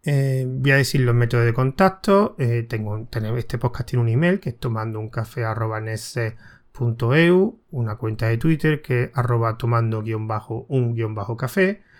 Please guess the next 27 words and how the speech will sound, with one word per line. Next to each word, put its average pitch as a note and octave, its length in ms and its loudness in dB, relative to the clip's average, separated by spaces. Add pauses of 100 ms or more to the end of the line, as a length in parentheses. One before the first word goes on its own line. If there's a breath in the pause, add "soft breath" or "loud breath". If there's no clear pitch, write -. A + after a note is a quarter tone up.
(220 soft breath)
un F#3 160 4
grupo E3 240 4
privado C3+ 360 4
de B2+ 40 2
oyentes D#3+ 560 0
que G#2 560 -8 (400 soft breath)
el C#3 180 2
enlace B2 460 2
para A2+ 240 -2
poder A2 220 -4
acceder A2+ 320 -6
a - 20 -6
ese A2 160 -10
grupo A#2 320 -6
privado A2+ 340 -6
de A#2 60 -2
oyentes D3+ 340 -4
lo D3 140 0
verás A2+ 440 -4
en A#2 160 -6
el G#2+ 220 -12
canal A#2 380 -2
de A#2+ 120 0
Telegram C#3+ 380 0
donde B2+ 200 -2
subo A2 440 -6 (500 soft breath)
este, A#2+ 760 0